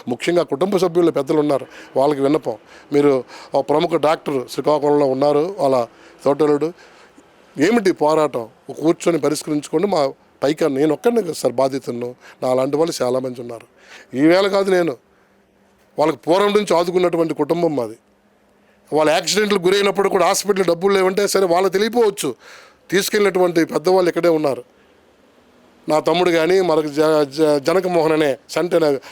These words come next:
అబ్బాయి కానీ, వినండి, యాక్సిడెంట్లకి కారు పేరు చెప్పి డబ్బులు పట్టుకెళ్ళి హాస్పిటల్కి, సెవెన్ హిల్స్ హాస్పిటల్ కట్టేటువంటి రోజులు ఉన్నాయి వాళ్ళకి. వింటున్నారా? వాళ్ళ క్వారీలకు డబ్బులు, ఇవన్నీ ఎక్కడ? మన కష్టార్జితం సార్.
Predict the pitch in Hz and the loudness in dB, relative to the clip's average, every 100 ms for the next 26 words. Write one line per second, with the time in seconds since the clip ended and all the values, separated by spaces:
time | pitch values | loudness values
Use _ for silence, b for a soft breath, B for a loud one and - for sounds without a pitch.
0 | B 143 160 180 165 156 208 - b b | B -2 0 2 2 2 0 -4 b b
1 | 160 214 196 151 190 - 202 196 185 165 | 0 0 0 0 0 -2 -2 0 0 -2
2 | - b b b b _ _ - 160 202 | -4 b b b b _ _ -4 0 2
3 | 180 185 165 170 160 170 185 180 170 160 | 2 0 0 -2 -2 0 0 0 2 2
4 | 175 - 175 160 151 175 180 165 165 156 | 0 -2 -4 -2 0 2 2 2 0 0
5 | 180 160 165 165 156 151 165 160 156 143 | -2 -2 -2 -2 -2 0 0 0 0 2
6 | 131 120 117 _ b b b b b b | 0 -4 -14 _ b b b b b b
7 | _ - 165 185 165 185 254 B B 156 | _ -4 0 2 2 0 -2 B B -2
8 | 160 147 165 220 208 175 147 165 160 123 | 0 0 2 2 0 -2 -4 -4 -4 -6
9 | - - 160 202 220 220 214 175 156 151 | -6 0 2 2 0 0 0 0 0 -2
10 | - 175 160 139 139 123 147 | 0 -2 -2 -6 -6 -2 -2